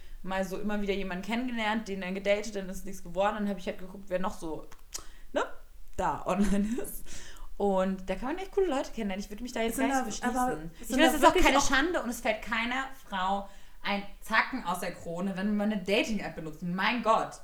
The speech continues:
Speaker 1: es ist halt wirklich so, wir sind halt viel beschäftigt und besser,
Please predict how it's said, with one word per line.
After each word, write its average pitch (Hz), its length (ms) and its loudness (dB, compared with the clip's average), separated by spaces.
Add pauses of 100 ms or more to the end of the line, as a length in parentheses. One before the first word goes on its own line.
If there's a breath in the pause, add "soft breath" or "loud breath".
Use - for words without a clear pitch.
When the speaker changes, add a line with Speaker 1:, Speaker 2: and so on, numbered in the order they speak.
Speaker 1:
es 190 140 -8
ist 247 140 -6
halt 240 160 0
wirklich 226 200 -6
so, 233 120 -6
wir 220 80 -4
sind 269 140 0
halt 277 120 -4
viel 233 140 -6
beschäftigt 214 500 -4 (280 loud breath)
und 226 320 -4 (300)
besser, 220 560 4